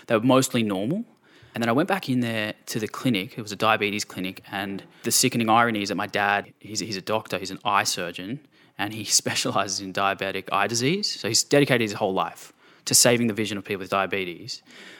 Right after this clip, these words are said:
And he took me to the clinic where he worked at to speak to the educators and the endocrinologists. And we were going over my logbook, and he was sitting next to me,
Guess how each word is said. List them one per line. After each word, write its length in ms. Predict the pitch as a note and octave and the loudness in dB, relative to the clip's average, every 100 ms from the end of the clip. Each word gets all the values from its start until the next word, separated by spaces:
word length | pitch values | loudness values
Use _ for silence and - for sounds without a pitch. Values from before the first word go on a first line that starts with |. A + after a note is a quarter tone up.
| - _ - | -20 _ -8
And 420 | A2+ G#2 F#2+ G2 | -4 -2 -2 -4
he 100 | F#2+ | -8
took 200 | A#2 A#2+ | -6 -4
me 100 | G#2+ | -4
to 140 | G2 F#2+ | -6 -8
the 60 | |
clinic 300 | - A#2 G#2 | -6 -4 -4
where 100 | F#2 | -6
he 120 | - F2+ | -6 -2
worked 320 | A2+ E3 - | -2 -2 -4
at 220 | F2+ - - - - | -8 -8 -14 -18 -12
to 180 | - G2 | -8 -6
speak 280 | - G2 | -2 -4
to 60 | - | -2
the 120 | F#2+ G2+ | -4 -4
educators 580 | G2 - G2+ G2 F#2+ | -4 -6 -4 -2 -4
and 140 | F#2+ F2+ | -6 -6
the 80 | F2+ | -4
endocrinologists. 920 | G2 F#2+ G2+ A#2+ C3 G#2 - - - - - - - - _ C3+ | -4 -6 0 2 2 0 -4 -6 -12 -14 -20 -20 -20 -20 _ 2
And 340 | D3 C#3+ C#3 C3+ | 4 4 2 2
we 60 | D3 | 4
were 60 | |
going 180 | C#3+ F3 | 8 8
over 140 | D#3+ C3+ | 8 6
my 160 | B2+ | 4
logbook, 640 | B2 F3+ E3 F3+ F3 - | 6 6 8 6 6 4
and 120 | - B2 | -2 4
he 120 | C#3 | 4
was 160 | A#2+ | 4
sitting 300 | - - B2 | 2 2 4
next 180 | B2 C#3+ | 4 4
to 100 | - | 4
me, 300 | D3 C#3 C3+ | 4 6 4